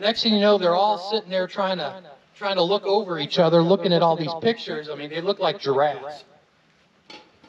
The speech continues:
You know, just lift, lifting their heads up, trying to look over at every picture 'cause they don't wanna miss one.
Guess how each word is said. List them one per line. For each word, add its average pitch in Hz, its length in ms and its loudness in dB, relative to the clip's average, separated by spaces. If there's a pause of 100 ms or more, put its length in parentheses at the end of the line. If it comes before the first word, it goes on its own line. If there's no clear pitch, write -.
(440)
You 160 100 -18
know, 151 140 -12
just 151 200 -14
lift, 190 200 -4 (180)
lifting 190 320 6
their 147 140 4
heads 180 300 2
up, 156 180 -2
trying 185 180 0
to 185 60 2
look 185 200 2
over 185 340 6
at 160 100 4
every 180 240 2
picture 196 340 -4
'cause - 100 -16
they 151 100 -10
don't - 140 -12
wanna 156 180 -8
miss 160 240 2
one. 123 280 4